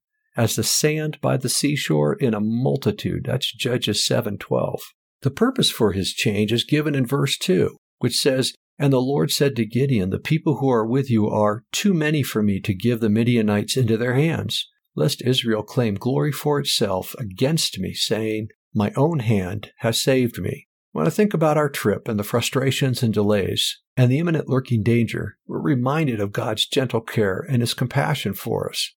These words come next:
I'm thoughtful of a God who created all things from nothing.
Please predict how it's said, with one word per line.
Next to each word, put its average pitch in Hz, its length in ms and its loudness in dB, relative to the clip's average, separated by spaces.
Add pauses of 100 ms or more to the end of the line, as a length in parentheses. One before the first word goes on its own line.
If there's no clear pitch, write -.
(240)
I'm 131 140 0
thoughtful 139 440 0
of 120 100 0
a 107 40 -2
God 113 320 0
who 117 80 -2
created 113 440 0
all 131 300 2
things 104 380 -2
from 107 180 0
nothing. 110 440 -2